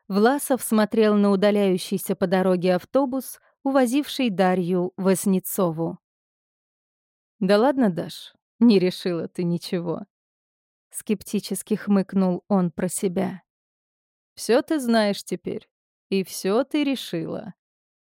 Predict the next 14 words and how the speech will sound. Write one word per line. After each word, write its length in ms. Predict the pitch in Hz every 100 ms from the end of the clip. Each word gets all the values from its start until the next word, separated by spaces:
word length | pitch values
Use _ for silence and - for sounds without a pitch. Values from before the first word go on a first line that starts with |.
| _ _ _ _ _
Он 180 | 214 247
улыбался, 680 | 269 277 202 170 - - 185 - _ _ -
чувствуя 520 | 226 202 - 196 190
еще 460 | 185 196 - 202
тлеющее 680 | 196 202 233 240 214 - 214
тепло 440 | 202 202 - 190 180
в 80 | 180
груди 560 | 196 214 214 220 175 _ _ _ _ -
и 80 |
на 140 | 262 269
губах 540 | 269 214 170 160 - _ _ -
от 160 | 185
ее 260 | 202 190 190
последнего, 920 | 196 180 - 190 214 220 196 190